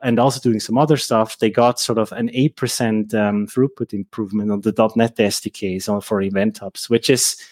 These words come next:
kinda cool when you look at it, sort of how these sort of micro optimizations, if you do many of those, sort of end up making a real impact, right? And who,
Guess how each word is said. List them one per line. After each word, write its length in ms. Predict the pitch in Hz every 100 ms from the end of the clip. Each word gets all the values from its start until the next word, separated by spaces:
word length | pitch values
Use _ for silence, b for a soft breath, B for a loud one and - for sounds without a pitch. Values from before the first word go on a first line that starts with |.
| B B _ _ _ -
kinda 280 | - 339
cool 320 | - 226 185 101
when 140 | 113
you 100 | 120
look 180 | 147 -
at 140 | 110
it, 160 | 101 -
sort 160 | 117
of 100 | 110
how 240 | 123 123 127
these 200 | 120 110
sort 160 | 123
of 120 | 117 - b b -
micro 520 | 127 151 180 - 151
optimizations, 960 | 143 151 143 139 156 170 165 135 123 120
if 160 | 120 127
you 60 |
do 420 | 113 160 139 113 _ b b
many 240 | 127 135 135
of 160 | 120
those, 240 | - 110 107
sort 140 | 120
of 100 | 113 -
end 280 | 123 127 113
up 240 | 113 -
making 500 | 117 113 120 120 110
a 100 | 110
real 240 | 117 147 120
impact, 460 | 147 - 95 - 107
right? 200 | 117 120
And 220 | 104 107
who, 140 | -